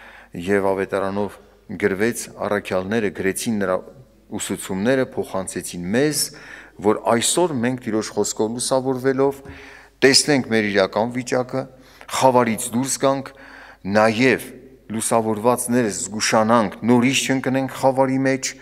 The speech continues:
նորից չմոլորվենք, ավետարանից դուրս բաներ չընդունենք, Տիրոջ խոսքին հետևենք մինչև վերջ։ Տերը ձեզ օրհնի։ Հիսուսն է լույսը, վկայություն է նաև նրա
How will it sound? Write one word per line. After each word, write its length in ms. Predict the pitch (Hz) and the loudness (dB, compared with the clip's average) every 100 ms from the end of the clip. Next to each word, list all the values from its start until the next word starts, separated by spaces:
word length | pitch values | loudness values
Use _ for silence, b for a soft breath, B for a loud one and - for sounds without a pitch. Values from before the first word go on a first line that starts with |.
| B B | B B
նորից 420 | 107 113 113 139 | 2 4 2 -2
չմոլորվենք, 800 | - 135 135 131 127 135 131 - B B | -4 0 2 2 2 0 0 -4 B B
ավետարանից 680 | - 113 117 113 110 117 101 | 0 2 2 2 2 2 -2
դուրս 360 | - 135 156 123 | -4 -4 -4 -4
բաներ 400 | 92 87 90 92 | -4 -4 -6 -10
չընդունենք, 580 | - 82 - 85 78 - B B | -12 -14 -12 -12 -12 -14 B B
Տիրոջ 380 | - 123 131 - | -6 -2 -2 -2
խոսքին 440 | 107 101 - 98 | -6 -6 -6 -10
հետևենք 540 | 90 90 87 87 92 - | -10 -8 -8 -8 -10 -12
մինչև 420 | 85 78 87 73 | -12 -10 -10 -10
վերջ։ 300 | 69 - - - B B B | -12 -12 -14 -16 B B B
Տերը 280 | - 127 110 | -2 0 0
ձեզ 240 | 95 85 | -2 -4
օրհնի։ 440 | 90 87 87 73 - B B B B | -6 -8 -10 -14 -16 B B B B
Հիսուսն 500 | B 107 104 135 120 | B -8 -4 -6 -4
է 80 | 101 | -4
լույսը, 460 | 92 123 147 - 147 | -2 -2 -2 -2 -2
վկայություն 640 | 123 104 101 98 - 131 | -2 2 0 0 -6 -4
է 80 | 135 | -2
նաև 380 | 107 95 92 104 | 0 0 2 0
նրա 200 | 95 95 | 0 -2